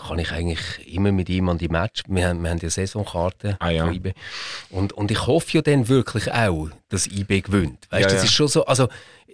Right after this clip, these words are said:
Speaker 1: ich, ich denke nicht, ah, ist toll, wenn mein Sohn zuschaut, wie sein Team verliert. Also
Speaker 2: Ja, ja,
Speaker 1: wirklich
Speaker 2: logisch.
Speaker 1: nicht.
Speaker 2: Ja, logisch.
Speaker 1: Ähm, und so, ja, gegen G C oder gegen
Speaker 2: Ja, ja, ja.
Speaker 1: Lausanne oder so, da ist klar,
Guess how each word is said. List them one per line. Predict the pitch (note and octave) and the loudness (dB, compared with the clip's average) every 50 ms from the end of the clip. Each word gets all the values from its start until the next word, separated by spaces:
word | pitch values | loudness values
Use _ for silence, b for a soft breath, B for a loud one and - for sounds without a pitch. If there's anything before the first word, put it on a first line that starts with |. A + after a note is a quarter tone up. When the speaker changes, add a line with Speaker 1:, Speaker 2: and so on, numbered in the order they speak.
| - - - - | -20 -20 -18 -6
Speaker 1:
ich, | - - - - | -4 -4 -4 -4
ich | - D#2 - A2 | -6 -12 -8 -2
denke | - B2+ B2 A#2 C3+ | 0 0 2 4 4
nicht, | D3 E3 - - | 4 4 4 4
ah, | A#2+ B2+ C3 C#3 | 4 4 6 6
ist | C#3 - - | 4 2 2
toll, | - G#2+ A2+ B2+ C3 C3 A#2+ | 4 4 4 4 4 2 2
wenn | A#2+ A#2 | 2 2
mein | A#2+ A#2+ | 4 2
Sohn | A#2 A#2 A#2 A#2 A#2 A2+ | 2 2 2 2 2 2
zuschaut, | - A#2+ A#2+ A#2+ A#2 A#2+ A#2 - - | 2 2 2 4 2 2 0 -2 -2
wie | A#2 A2+ | 0 0
sein | G#2 A#2 A2+ G2+ - | 2 0 -2 -2 0
Team | - C#3 C#3+ B2 G2 | 0 0 2 2 0
verliert. | - - E2 D#2+ D2 C#2 - - - | -2 -4 -6 -6 -8 -8 -10 -8 -6
Also | E2 F#2 G2 | 0 2 2
Speaker 2:
Ja, | F#2+ G2+ | 4 4
ja, | G#2+ | 4
Speaker 1:
wirklich | G#2+ G2+ G2+ G2+ - F2+ | 4 4 4 4 4 4
Speaker 2:
logisch. | E2+ | 2
Speaker 1:
nicht. | E2+ - - - - - | -2 -8 -10 -12 -12 -10
Speaker 2:
Ja, | F#2+ E2+ | -10 -6
logisch. | E2 F2 F2 E2 D#2 - _ _ _ _ _ _ - | -6 -6 -8 -8 -12 -20 _ _ _ _ _ _ -2
Speaker 1:
Ähm, | G#2 F#2+ F#2+ F#2+ G2 | 0 2 2 2 2
und | F#2+ F#2+ - | 0 -2 0
so, | - F#2 E2+ - - E2+ E2 | -2 -2 -2 -4 -10 -20 -18
ja, | - - - - - - - _ _ | -14 -12 -12 -12 -14 -16 -20 _ _
gegen | F#2 F2+ - - - | -8 -6 -6 -8 -6
G | - F#2 F2 F2 F2 F2 - - | -4 -4 -4 -2 -4 -6 -6 -4
C | - - F2+ E2 E2 E2 E2+ E2+ E2 D#2+ | -2 0 2 2 2 2 2 2 2 2
oder | D#2+ F2 - - | 0 0 -2 -2
gegen | - - G#2 | -2 2 2
Speaker 2:
Ja, | A2+ A#2 B2+ | 4 4 4
ja, | C3+ C3 B2+ | 6 6 6
ja. | B2+ B2 A#2+ A#2 | 6 6 6 6
Speaker 1:
Lausanne | A#2 A2 F#2 F#2+ G2+ G#2 F#2+ F#2+ | 6 6 6 6 6 6 6 4
oder | F#2+ F2 G2 | 4 4 2
so, | F#2 - A2 G#2 G2 | 2 4 4 4 4
da | - G2 G2 G2 G#2 G#2 - - - | 2 2 0 0 -2 -6 -12 -14 -10
ist | A#2 C3 C3+ - | -4 -2 -2 -2
klar, | - - F3+ E3+ | 2 2 4 6